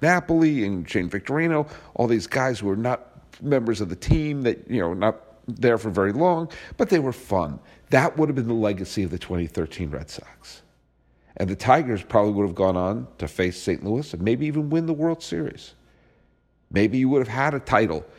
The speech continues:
for Verlander and Scherzer and all of them as Tigers. Maybe,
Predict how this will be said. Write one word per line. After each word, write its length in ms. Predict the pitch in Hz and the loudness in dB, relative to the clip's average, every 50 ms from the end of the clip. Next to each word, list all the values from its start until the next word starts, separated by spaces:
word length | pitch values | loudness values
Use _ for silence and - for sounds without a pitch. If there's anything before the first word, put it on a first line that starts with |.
| - - - _ | -20 -20 -20 _
for 120 | - - 110 | 0 0 2
Verlander 560 | 92 113 117 117 107 107 110 104 92 104 104 | 4 6 4 6 4 2 2 2 0 -2 -2
and 80 | 101 | -2
Scherzer 520 | 92 - - - 113 110 98 101 101 101 98 | -4 -4 0 2 2 2 2 2 2 2 2
and 80 | 95 | 2
all 140 | 104 107 107 | 2 2 2
of 60 | 98 | 2
them 260 | 98 104 104 101 95 - - - - - - _ _ | 0 0 0 0 -2 -4 -8 -16 -20 -20 -20 _ _
as 240 | 101 101 104 92 - | 2 2 2 0 -2
Tigers. 540 | - - 113 104 104 - - 80 78 - | 2 4 4 4 4 2 -2 -6 -8 -2
Maybe, 400 | - 110 113 127 120 123 110 - | 2 4 4 4 2 0 -2 -4